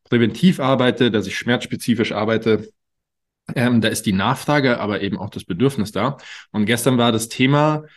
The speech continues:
im Advance Call, wie integriere ich das Ganze jetzt in ein laufendes Business?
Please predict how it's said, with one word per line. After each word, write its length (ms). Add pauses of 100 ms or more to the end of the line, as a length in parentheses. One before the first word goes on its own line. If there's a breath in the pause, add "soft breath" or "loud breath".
(180 loud breath)
im 220
Advance 440
Call, 340
wie 120
integriere 380
ich 60
das 160
Ganze 220
jetzt 120
in 100
ein 140
laufendes 400
Business? 500